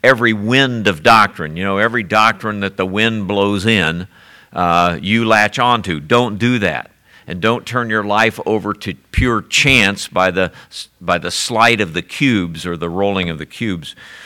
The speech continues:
So, uh, my point being that when the Bible does allude to a, a form of gambling, it's al-, it's always in a negative sense like this. It's not in a, in a positive sense, all right?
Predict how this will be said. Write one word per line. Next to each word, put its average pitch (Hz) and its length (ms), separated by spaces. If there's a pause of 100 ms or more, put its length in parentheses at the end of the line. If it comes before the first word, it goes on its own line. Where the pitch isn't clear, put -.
(140)
So, 131 460 (1400)
uh, - 260
my 107 180
point 160 440
being 98 320
that 101 140
when 120 260
the 110 100
Bible 104 440
does 120 600
allude 110 680
to 92 480 (960)
a, 92 80 (160)
a 95 140
form 117 360
of 80 200
gambling, 104 680
it's 139 200
al-, 143 260
it's - 180
always 135 360
in 123 120
a 120 80
negative 110 480
sense 170 380
like 71 200
this. - 220
It's 69 160
not 98 280
in 92 160
a, 82 160 (320)
in 87 160
a 90 60
positive 80 600
sense, - 580
all 73 100
right? 98 300